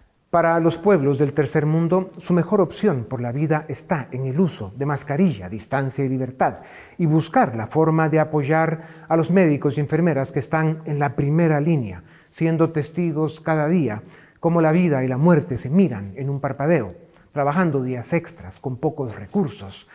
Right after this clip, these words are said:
con enormes dificultades, con temor a contagiarse, llorando compañeros perdidos, con tristeza, rabia y angustia, porque les tocó ser la esperanza de pueblos y gobiernos que no estaban preparados para enfrentar una pandemia.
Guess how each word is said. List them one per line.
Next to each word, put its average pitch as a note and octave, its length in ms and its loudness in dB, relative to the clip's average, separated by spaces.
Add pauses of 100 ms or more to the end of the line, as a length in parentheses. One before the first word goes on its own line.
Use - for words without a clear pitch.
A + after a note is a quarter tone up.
(260)
con D#3 140 -2
enormes D3 480 2
dificultades, B2+ 840 -4
con C3 180 -4
temor F#3+ 260 2
a A#2+ 80 -4
contagiarse, A#2 760 -4 (400)
llorando D#3+ 420 4
compañeros C#3+ 640 0
perdidos, C3 680 -4 (220)
con D3 160 -2
tristeza, C#3+ 460 0
rabia D3 400 0
y D3 60 2
angustia, D#3+ 520 -2 (300)
porque D#3 340 2
les D#3+ 220 0
tocó E3 320 2
ser C3 560 0 (260)
la D#3 80 0
esperanza D#3 640 2
de A#2 80 -8
pueblos D3 520 2
y B2+ 40 -4
gobiernos A#2+ 720 0 (280)
que F3+ 120 0
no F#3 100 6
estaban D#3 420 0
preparados C#3 600 -2
para C3 180 -6
enfrentar B2+ 460 -4
una C3 200 -4
pandemia. A#2 580 -6